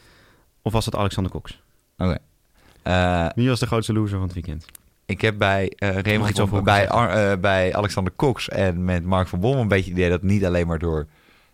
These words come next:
Speaker 2: de, de, de, de pissigheid of de agressie vanuit hun komt. In de zin van, ja, Mark van Bommel heeft gewoon een shitselectie
Speaker 1: Ja.
Speaker 2: gekregen.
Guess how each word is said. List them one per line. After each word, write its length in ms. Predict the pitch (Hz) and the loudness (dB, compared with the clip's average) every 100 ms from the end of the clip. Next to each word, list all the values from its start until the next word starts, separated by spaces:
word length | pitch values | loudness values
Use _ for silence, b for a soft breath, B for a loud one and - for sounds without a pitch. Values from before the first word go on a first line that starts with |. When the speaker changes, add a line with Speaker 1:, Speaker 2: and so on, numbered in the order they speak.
| b | b
Speaker 2:
de, 380 | 87 87 80 78 - | -2 0 2 0 -2
de, 240 | 82 78 | -2 -2
de, 220 | 80 78 78 | -2 -2 -4
de 100 | 85 - | -8 -2
pissigheid 400 | 113 95 90 82 | -2 0 0 0
of 60 | |
de 60 | 80 | -2
agressie 320 | - 92 87 | -4 -4 -4
vanuit 220 | 85 76 76 - | -4 -4 -6 -4
hun 240 | 90 101 | -2 0
komt. 340 | 104 127 160 - | 0 -2 -2 -4
In 160 | 98 | -2
de 100 | 92 | 0
zin 200 | 87 92 | 0 -2
van, 200 | 82 87 | -2 -2
ja, 180 | 90 76 | -2 -2
Mark 240 | 85 95 | 0 -2
van 80 | - | -2
Bommel 160 | 98 101 | -2 0
heeft 140 | 90 | -2
gewoon 140 | - 82 | -2 -4
een 60 | - | -2
shitselectie 560 | 127 - 101 90 - | -2 -2 -2 -4 -4
Speaker 1:
Ja. 60 | 87 | -4
Speaker 2:
gekregen. 480 | 85 87 80 76 | -2 0 0 -4